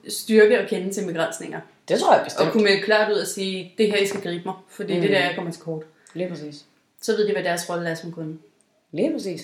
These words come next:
Speaker 1: Mhm.
Speaker 2: Jeg synes, det er et rigtig godt råd.
Speaker 1: Ja.
Speaker 2: Og jeg tror i virkeligheden, at det er noget, man kan blive ved med at tænke over lang tid.
Speaker 1: Ja, det er
Speaker 2: Og
Speaker 1: egentlig et ret
Speaker 2: udviklende hele tiden.
Speaker 1: Det er egentlig et ret irriterende råd, ikke? Fordi det er skidesvært.
Speaker 2: <laughs> Ja, det er
Speaker 1: Altså, for det er
Speaker 2: mega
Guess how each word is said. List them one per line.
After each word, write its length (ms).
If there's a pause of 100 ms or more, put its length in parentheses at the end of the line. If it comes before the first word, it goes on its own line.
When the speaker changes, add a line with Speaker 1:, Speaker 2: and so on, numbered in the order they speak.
(100)
Speaker 1:
Mhm. 220
Speaker 2:
Jeg 120
synes, 160
det 120
er 80
et 120
rigtig 240
godt 200
råd. 180 (200)
Speaker 1:
Ja. 80
Speaker 2:
Og 60
jeg 100
tror 200
i 80
virkeligheden, 500
at 120 (540)
det 80
er 40
noget, 160
man 100
kan 120
blive 120
ved 80
med 100
at 80
tænke 220
over 320 (220)
lang 380
tid. 80 (240)
Speaker 1:
Ja, 60
det 60
er 40
Speaker 2:
Og 40 (100)
Speaker 1:
egentlig 120
et 40
ret 100
Speaker 2:
udviklende 400
hele 160
tiden. 220 (120)
Speaker 1:
Det 80
er 40
egentlig 180
et 80
ret 60
irriterende 340
råd, 180
ikke? 120
Fordi 160
det 100
er 60
skidesvært. 680
Speaker 2:
<laughs> 60 (160)
Ja, 40
det 80
er 60
Speaker 1:
Altså, 220
for 0
det 60
er 0
Speaker 2:
mega 120